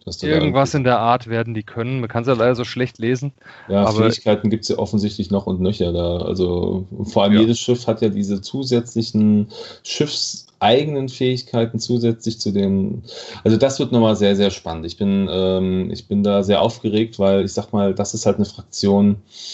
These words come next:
Speaker 1: hm, die stelle ich mir sehr stark vor. Ansonsten, ähm, ja, gut, du hast, du hast gesagt, äh, Grievous kommt, auch da hatten wir drüber gesprochen im letzten Podcast. In, in,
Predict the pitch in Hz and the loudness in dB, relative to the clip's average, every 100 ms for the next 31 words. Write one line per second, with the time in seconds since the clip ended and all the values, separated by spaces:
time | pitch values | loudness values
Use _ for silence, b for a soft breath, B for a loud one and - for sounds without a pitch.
0 | B B - 226 370 359 269 - 110 98 | B B -6 -2 -2 0 -2 0 0 0
1 | - - - 95 90 82 82 - 87 - | -4 -4 0 0 0 -2 -2 -2 -4 -4
2 | - 76 87 _ _ _ B B B B | -6 -6 -8 _ _ _ B B B B
3 | B B B _ _ - 92 90 95 120 | B B B _ _ -12 -4 2 2 2
4 | - 135 135 123 113 110 110 110 110 107 | -2 -2 0 2 4 6 6 6 6 6
5 | 107 107 104 - _ _ 104 98 127 98 | 4 4 0 -6 _ _ -2 2 4 2
6 | 104 113 107 110 - 110 113 - 117 - | 2 2 2 0 -2 -2 -2 -4 -4 -4
7 | - - 110 110 107 123 147 156 - - | -6 -2 0 2 0 -2 -2 -4 -4 -2
8 | 131 165 - - 123 113 123 - 117 113 | -2 -2 -2 -2 0 0 0 -2 -2 -2
9 | 120 113 107 - 120 120 107 117 - - | 0 0 0 -4 -2 0 -2 -2 -6 -6
10 | 123 - 135 127 117 113 113 110 | -4 -2 -4 2 2 4 4 2